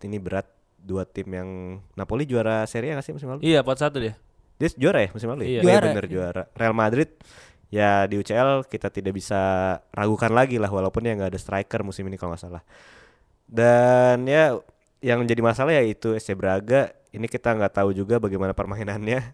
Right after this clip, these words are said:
Speaker 1: <laughs> Apakah dia tampil menyerang atau lebih reaktif football menurut gue sih. Jadi Union Berlin ini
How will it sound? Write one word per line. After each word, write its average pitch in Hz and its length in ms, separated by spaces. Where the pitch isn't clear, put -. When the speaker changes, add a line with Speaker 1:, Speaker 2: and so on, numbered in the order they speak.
Speaker 1:
<laughs> - 200
Apakah 107 320
dia 101 160
tampil 101 240
menyerang 107 400
atau 98 480
lebih 98 260
reaktif 95 320
football 113 480
menurut 104 240
gue 110 160
sih. 120 240
Jadi 107 320
Union 101 240
Berlin 98 380
ini 120 420